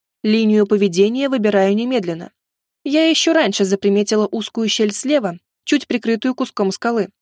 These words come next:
Переползаю туда и втискиваюсь, прячусь.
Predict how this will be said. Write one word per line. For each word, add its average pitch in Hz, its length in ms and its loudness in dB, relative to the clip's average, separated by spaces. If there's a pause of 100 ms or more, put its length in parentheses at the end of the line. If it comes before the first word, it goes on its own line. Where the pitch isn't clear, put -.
(420)
Переползаю 254 640 2
туда 233 340 0
и 285 60 0
втискиваюсь, 202 800 -2 (280)
прячусь. - 520 -4